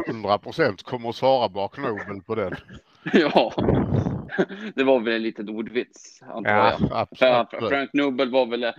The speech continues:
Speaker 2: en, eh, talang f-, forward som vi värvade från Chelsea som aldrig fick chansen och som aldrig var speciellt bra heller.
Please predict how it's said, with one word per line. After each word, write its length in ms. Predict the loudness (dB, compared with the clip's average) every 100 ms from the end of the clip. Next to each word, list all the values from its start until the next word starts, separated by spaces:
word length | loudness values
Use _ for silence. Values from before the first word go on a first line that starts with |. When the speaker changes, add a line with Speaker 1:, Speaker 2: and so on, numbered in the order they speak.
| -8
Speaker 2:
en, 280 | -2 -2 -2
eh, 180 | -6 -8 -12
talang 480 | -4 -2 0 -2 -4 -6
f-, 800 | -8 -14 -16 -18 _ _ -6 -6 -2
forward 480 | 0 0 0 -2
som 100 | -2
vi 140 | -2 0
värvade 280 | 0 -2 -4
från 140 | 0
Chelsea 380 | 2 2 0 -2
som 120 | 0
aldrig 220 | 0 0
fick 120 | -6 -4
chansen 460 | -4 -4 -10 -14 _ _ _
och 140 | -4 0
som 120 | 2
aldrig 220 | 2 0
var 100 | -2
speciellt 320 | -4 -6 -2
bra 160 | 0 0
heller. 300 | -2 -6